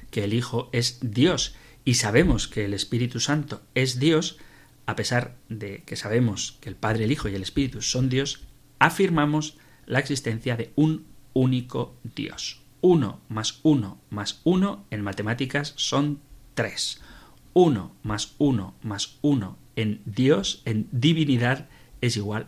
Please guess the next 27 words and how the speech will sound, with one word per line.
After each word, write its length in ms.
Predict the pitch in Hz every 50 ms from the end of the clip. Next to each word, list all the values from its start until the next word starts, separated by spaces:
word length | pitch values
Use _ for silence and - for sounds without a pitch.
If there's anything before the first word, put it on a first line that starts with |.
| - -
a 220 | 117 131 151 - - - - - _ _ _ _ _
uno. 400 | _ 143 131 120 101 - - - - _ _ _ -
¿Eh? 80 | 156 - -
Esto 260 | - - - - 117 110
es 120 | 110 113
lo 100 | 110 101
que 100 | - 104
nosotros 400 | 98 95 - 117 - 127 120 -
profesamos, 640 | - 123 113 107 - 131 165 175 175 180 202 202 - - - - - - - - - - -
y 260 | 131 143 151 - - - 113
en 60 | 107
el 120 | 107 104
programa 320 | 113 110 101 104 107 110 110
anterior 420 | 113 110 110 113 117 120 120 - -
veíamos 420 | 107 113 110 107 113 117 123 120
precisamente 800 | - - 104 98 107 - 117 107 107 107 104 107 127 131 - - - - - - - - - - -
lo 360 | - 107 101 95 98 98 -
que 80 | 107
significa 600 | - 127 127 123 110 120 117 - 127 120 - - - - -
la 160 | - 107 101
fe 300 | - - 135 135 - - -
en 140 | 110 107 117
un 180 | 120 127 120
solo 540 | - - - 127 127 139 156 170 170 - - - -
Dios. 460 | 120 110 107 98 95 92 - - - -
Y 120 | 196 190
también 560 | 214 202 190 185 190 202 190 185 190 196 -